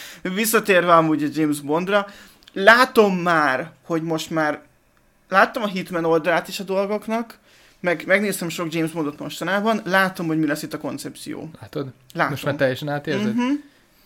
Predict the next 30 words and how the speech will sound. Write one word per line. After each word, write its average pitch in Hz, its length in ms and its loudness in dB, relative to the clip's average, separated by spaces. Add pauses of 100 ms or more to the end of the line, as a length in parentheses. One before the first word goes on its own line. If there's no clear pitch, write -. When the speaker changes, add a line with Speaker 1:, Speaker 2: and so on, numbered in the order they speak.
(160)
Speaker 2:
Jó, 120 240 -8
majd 165 180 -2
meséld 151 360 2
el 131 120 0
nekünk. 123 300 -10 (520)
Speaker 1:
Az 214 120 0
lesz 240 180 0
a - 40 -12
koncepció, 175 580 -6
hogy 185 160 -6
ugyanaz, 208 320 0
mint 160 180 -4
a 156 40 -4
Hitman, 214 560 -4 (200)
csak 170 180 -4
a 170 60 -2
pályák 180 320 4
úgy 175 80 -4
lesznek 160 260 -4
kialakítva, 202 760 -4
hogy 165 120 -8
bizonyos 165 360 -8
részeken 156 560 -6
lehessen, 190 800 -4 (460)
és 196 240 -4
per 143 240 0
vagy 165 280 0
kelljen 147 640 -4
lövöldözni 135 580 -10
is. - 260 -14